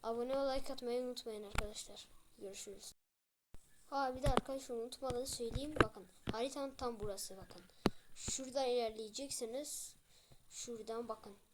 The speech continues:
Şöyle ilerleyeceksiniz. Bakın haritanın tam burasında.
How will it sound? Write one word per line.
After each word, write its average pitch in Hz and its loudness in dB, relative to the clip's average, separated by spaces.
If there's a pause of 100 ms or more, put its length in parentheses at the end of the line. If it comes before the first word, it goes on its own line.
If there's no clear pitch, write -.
(140)
Şöyle 226 0
ilerleyeceksiniz. 214 -2
Bakın 202 -4 (420)
haritanın 285 0
tam 254 0
burasında. 196 -4